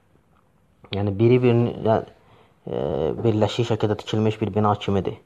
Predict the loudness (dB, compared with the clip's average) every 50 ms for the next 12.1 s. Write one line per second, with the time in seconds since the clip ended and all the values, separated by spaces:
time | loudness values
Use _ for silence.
0 | _ _ _ _ _ _ _ _ -2 -2 0 0 0 0 0 0 0 0 -2 -4
1 | -10 _ _ _ _ _ _ 0 2 2 2 2 2 2 2 2 2 2 0 -2
2 | -6 -10 -18 _ _ -8 -6 -6 -4 -4 -4 -4 -4 -2 0 0 0 0 -2 -4
3 | -4 -6 -18 _ _ _ _ _ _ _ _ _ _ _ _ _ _ _ _ _
4 | _ _ _ _ _ _ _ _ _ _ _ _ _ _ _ _ _ _ _ _
5 | _ _ -2 0 2 4 4 4 2 2 0 -2 2 4 4 4 2 2 2 0
6 | 2 4 4 4 4 4 2 0 0 0 2 4 4 4 4 2 0 0 2 2
7 | 2 2 0 -2 -10 -12 -14 -16 -18 -20 -20 -20 -20 _ _ _ _ _ _ _
8 | _ _ _ -20 -20 _ _ _ _ _ 0 2 4 4 4 4 2 2 4 6
9 | 6 6 6 6 6 6 6 6 4 4 2 2 0 0 4 4 4 4 4 0
10 | -8 -16 -18 -20 _ _ _ _ _ _ _ _ _ _ _ _ _ _ 0 2
11 | 2 2 4 4 6 8 6 6 4 4 2 2 2 2 -2 -6 -2 0 0 0
12 | 0 -2